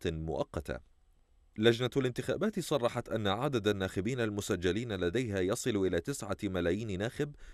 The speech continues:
من أصل اثني عشر مليون شخص يحق لهم الاقتراع، بينما بلغ عدد المرشحين ألفان وخمسمائة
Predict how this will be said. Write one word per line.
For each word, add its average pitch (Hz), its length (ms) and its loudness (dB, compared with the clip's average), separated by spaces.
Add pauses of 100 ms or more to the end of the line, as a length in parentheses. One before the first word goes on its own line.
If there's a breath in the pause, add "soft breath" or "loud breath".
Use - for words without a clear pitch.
(120)
من 82 100 -4
أصل 107 220 -2
اثني 160 220 -2
عشر 123 360 0
مليون 95 380 0
شخص - 280 -6
يحق 110 440 -4
لهم 104 240 0
الاقتراع، 95 560 -2 (580 loud breath)
بينما 78 340 4
بلغ 95 320 2
عدد 92 380 4
المرشحين 90 600 -2
ألفان 107 420 0
وخمسمائة 98 600 -2